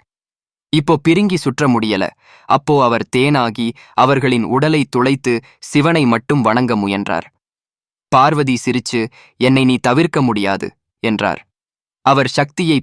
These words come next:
பிரிங்கியிடமிருந்து எடுத்தார். அவரின் இறைச்சி கரைந்தது, ரத்தம் காய்ந்தது. எலும்புக்கூடாக விழுந்தார். நிற்கவே முடியவில்லை. சக்தி இல்லாமல் எதுவும் நிற்காது. பிரிங்கி கண்ணீர் விட்டார், "மன்னிங்கள், பிரிக்க முடியாததை பிரிக்க முயன்றேன்."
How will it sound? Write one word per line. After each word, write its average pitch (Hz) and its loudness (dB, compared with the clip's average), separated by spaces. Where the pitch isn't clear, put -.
பிரிங்கியிடமிருந்து 123 0
எடுத்தார். 98 -4
அவரின் 131 2
இறைச்சி 131 -2
கரைந்தது, 110 -2
ரத்தம் 135 -2
காய்ந்தது. 107 -2
எலும்புக்கூடாக 135 0
விழுந்தார். 107 -4
நிற்கவே 139 0
முடியவில்லை. 104 -2
சக்தி 139 -2
இல்லாமல் 131 0
எதுவும் 117 0
நிற்காது. 107 -4
பிரிங்கி 156 2
கண்ணீர் 131 0
விட்டார், 107 -2
"மன்னிங்கள், 123 2
பிரிக்க 143 0
முடியாததை 120 0
பிரிக்க 120 -4
முயன்றேன்." 104 -4